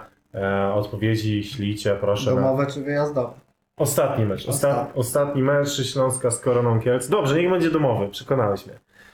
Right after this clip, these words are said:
Speaker 1: Czyli wynik ostatniego domowego meczu Śląska z Koroną Kielce, e, wyślijcie na, e, adres redakcja małpa śląsknet kropka com. W temacie maila koniecznie wpiszcie konkurs. Spośród, mm, prawidłowych odpowiedzi wylosujemy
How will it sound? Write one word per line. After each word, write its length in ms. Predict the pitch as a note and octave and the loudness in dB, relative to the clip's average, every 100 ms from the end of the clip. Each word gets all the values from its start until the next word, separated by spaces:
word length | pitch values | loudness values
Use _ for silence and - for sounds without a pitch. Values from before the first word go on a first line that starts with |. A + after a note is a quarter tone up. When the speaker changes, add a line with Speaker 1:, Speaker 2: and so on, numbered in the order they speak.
| _ _ | _ _
Speaker 1:
Czyli 180 | - C3 | 0 2
wynik 460 | C3+ G3 G3 E3+ - | 2 4 4 2 2
ostatniego 480 | D3+ D#3 D3+ D#3 D3 | 0 0 0 2 2
domowego 460 | C#3 C#3 C#3+ C3+ | 2 2 4 4
meczu 280 | C#3 D3 C#3+ | 2 2 0
Śląska 420 | C3+ C#3 C#3 C3 | 0 2 2 0
z 80 | - | 0
Koroną 400 | C3+ B2+ B2 A#2 | 2 2 4 2
Kielce, 540 | C3 D3+ D3+ C3 A#2 A2+ - _ | 2 0 0 0 0 -2 -12 _
e, 120 | A#2 A2 | 0 0
wyślijcie 520 | A2 C3 C3+ B2+ A2+ | 2 0 2 2 2
na, 500 | A2+ A2 G#2+ G#2+ - _ _ | 2 2 2 0 -4 _ _
e, 140 | G#2 G2+ | -6 0
adres 380 | A2+ A2 A2 | 0 0 0
redakcja 540 | G#2+ A2+ C3 C#3 - A#2 | 0 2 2 0 0 2
małpa 600 | A#2 A#2 A#2 A#2 A2 G#2 - | 4 2 2 0 0 -2 -2
śląsknet 520 | A#2 A#2+ A#2 A2 G#2 | 0 0 0 -2 -2
kropka 340 | - A2 - G#2+ | -2 -2 0 0
com. 240 | C3 C3+ | 0 0
W 60 | C3 | 0
temacie 360 | B2+ C#3 C#3 | 0 2 2
maila 260 | C3 C3 A2+ | 2 2 2
koniecznie 400 | A#2 B2 A#2+ A#2+ | 2 -2 -2 -8
wpiszcie 540 | - B2 - A#2+ G#2 G#2 - _ _ | -10 -10 -4 0 0 -2 -16 _ _
konkurs. 640 | - D3 C#3+ C#3+ C3 C3+ - _ _ | -2 0 2 2 0 -2 -10 _ _
Spośród, 640 | - - B2 A#2+ B2 A#2 - - _ _ | -6 -2 0 2 2 0 -4 -20 _ _
mm, 200 | A2 G#2+ | -2 0
prawidłowych 520 | A2 A2+ G#2+ B2 A#2 | 2 2 2 2 4
odpowiedzi 480 | A2+ A2+ G#2 A#2+ A#2 | 2 0 0 2 2
wylosujemy 680 | G#2 G#2 G#2 G#2+ G#2+ G#2 | 2 0 2 2 2 2